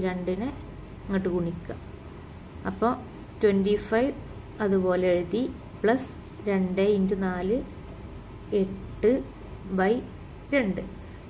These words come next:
രണ്ടിനെ നമ്മൾ രണ്ട് കൂട്ടർക്കും കൊടുത്തതാണ് ട്ടോ. അത്, അതുകൊണ്ടാണ് അങ്ങനെ ഗുണിച്ചത്. സമം ഇരുപത്തെട്ടും, ആ, sorry, ഇരുപത്തഞ്ചും എട്ടും എത്രയാണ്?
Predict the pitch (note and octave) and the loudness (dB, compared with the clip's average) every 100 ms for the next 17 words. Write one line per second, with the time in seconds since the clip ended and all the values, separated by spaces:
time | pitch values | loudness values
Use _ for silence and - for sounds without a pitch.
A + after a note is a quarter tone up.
0 | G#3+ G#3 G3+ B3 A#3+ B3 B3+ A#3+ C4 B3 | 2 2 2 2 4 6 6 6 6 6
1 | B3 G3+ B3 B3 A3+ - F#3 F3+ E3 E3 | 2 0 4 6 6 6 4 4 2 4
2 | F3+ - - - - - - - - - | 4 2 -8 -14 -14 -14 -12 -14 -10 -4
3 | G3 F#3+ A3 G#3+ A3 A3+ A3+ A#3 C#4+ A3+ | -4 0 2 4 6 6 6 4 0 0
4 | G3+ F#3+ E3+ E3 - D#3+ - - - - | 4 4 2 0 -6 -6 -8 -10 -12 -4
5 | F#3 F3 G3+ D#4 - - - - - G#3 | -4 -2 -2 -4 -6 -10 -10 -6 2 6
6 | G#3 G#3 G#3+ G3+ - C4+ B3+ - - - | 6 6 2 2 6 4 4 -8 -12 -12
7 | - - G#3 G3 G3 F#3+ F3+ G3 G#3 G#3 | -8 -2 0 6 6 8 6 6 4 4
8 | A3 G#3+ A3+ C#4+ - - A3 - A#3 A3+ | 2 4 2 0 -2 -2 0 2 2 2
9 | A3+ - A3+ A3 | -2 2 4 4